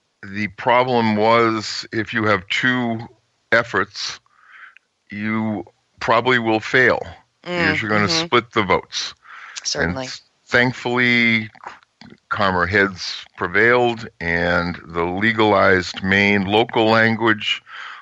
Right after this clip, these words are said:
Speaker 1: was the one that was accepted. M P P withdrew their referendum,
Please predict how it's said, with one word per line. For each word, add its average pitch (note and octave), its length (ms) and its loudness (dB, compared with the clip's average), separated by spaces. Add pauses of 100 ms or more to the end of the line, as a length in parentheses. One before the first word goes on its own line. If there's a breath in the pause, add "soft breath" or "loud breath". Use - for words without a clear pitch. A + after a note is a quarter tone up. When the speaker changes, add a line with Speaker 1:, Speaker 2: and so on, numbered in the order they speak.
(120 loud breath)
Speaker 1:
was E2+ 480 0
the F2+ 100 0
one F2 380 2
that D#2+ 240 2 (400)
was E2 180 -2
accepted. G#2+ 880 0
M F2+ 200 -2
P F#2 200 -6
P F#2 300 -2
withdrew G#2+ 1000 0
their G2 480 4
referendum, G#2 760 2